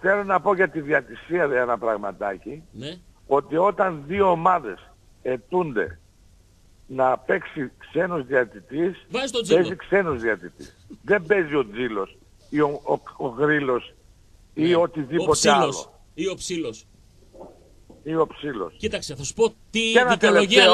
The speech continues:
Speaker 2: λέει τώρα η κεφ. Περίμενε λίγο να σου εξηγήσω.
Speaker 1: Ναι, ναι, πες
Speaker 2: Πήγε
Speaker 1: μου,
Speaker 2: εκεί
Speaker 1: πες
Speaker 2: στην
Speaker 1: με.
Speaker 2: παρέα, είναι όλοι μαζεμένοι.
Speaker 1: Ναι.
Speaker 2: Και, ε, παίζουνε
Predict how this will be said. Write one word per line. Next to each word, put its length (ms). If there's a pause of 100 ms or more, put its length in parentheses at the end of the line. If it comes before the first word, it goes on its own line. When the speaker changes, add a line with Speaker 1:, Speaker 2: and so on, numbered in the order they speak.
Speaker 2:
λέει 100
τώρα 240
η 60
κεφ. 280
Περίμενε 320
λίγο 180
να 80
σου 80
εξηγήσω. 520 (220)
Speaker 1:
Ναι, 180
ναι, 120
πες 0
Speaker 2:
Πήγε 160
Speaker 1:
μου, 60
Speaker 2:
εκεί 100
Speaker 1:
πες 100
Speaker 2:
στην 140
Speaker 1:
με. 60
Speaker 2:
παρέα, 180
είναι 140
όλοι 160
μαζεμένοι. 600 (760)
Speaker 1:
Ναι. 260
Speaker 2:
Και, 500 (360)
ε, 280
παίζουνε 420